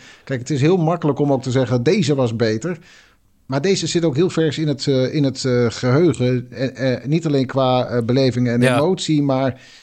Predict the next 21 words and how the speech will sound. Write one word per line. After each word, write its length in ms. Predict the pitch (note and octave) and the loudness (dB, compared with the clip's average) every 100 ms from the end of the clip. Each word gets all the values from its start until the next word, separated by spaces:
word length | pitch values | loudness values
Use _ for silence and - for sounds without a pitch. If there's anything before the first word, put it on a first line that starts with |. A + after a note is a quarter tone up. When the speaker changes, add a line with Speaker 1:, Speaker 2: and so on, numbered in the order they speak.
| _ | _
Speaker 1:
ja, 120 | - | -18
het 140 | - - | -10 -6
is 120 | D#3 | -2
net 160 | D#3 | -4
gebeurd. 440 | - C3 D#3+ A#2+ G2 | -4 0 2 2 0
En 260 | B2 A#2+ | -2 -2
tweeduizend 380 | A#2+ C#3+ C3 A2+ | -2 -2 -2 -2
zestien, 680 | - D#3 - C#3+ C3 B2+ - - | -4 -4 -2 -4 -2 -6 -12 -18
eh, 220 | - A2 G#2+ | -12 -10 -10
is 200 | - C#3 | -10 -8
dan 280 | C3+ B2 A#2 | -4 -4 -4
in 100 | C3 | -4
dat 140 | B2+ | -4
opzicht 240 | B2+ C3 B2 | -4 -4 -4
ook 100 | A#2+ | -2
alweer 200 | A#2+ A#2 | -2 -2
lastig, 520 | B2 B2 A#2+ G2+ - | -2 -2 -6 -8 -8
eh, 180 | G#2 G2 | -6 -4
eh, 420 | F#2+ - F2+ F2 - | -6 -10 -12 -12 -6
oordelen. 600 | - E3 D#3+ D3+ D#3+ F#3+ - - - | 0 0 2 0 0 -4 -8 -16 -8
Maar 220 | C3+ C3+ | -4 -4